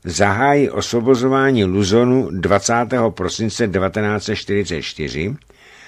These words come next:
a na ostrově zřídí základny k podpoře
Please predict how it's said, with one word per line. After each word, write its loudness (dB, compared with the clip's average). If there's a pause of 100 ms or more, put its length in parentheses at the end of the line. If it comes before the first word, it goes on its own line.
(140)
a -4
na 0
ostrově 2
zřídí 0
základny -2
k -14
podpoře -2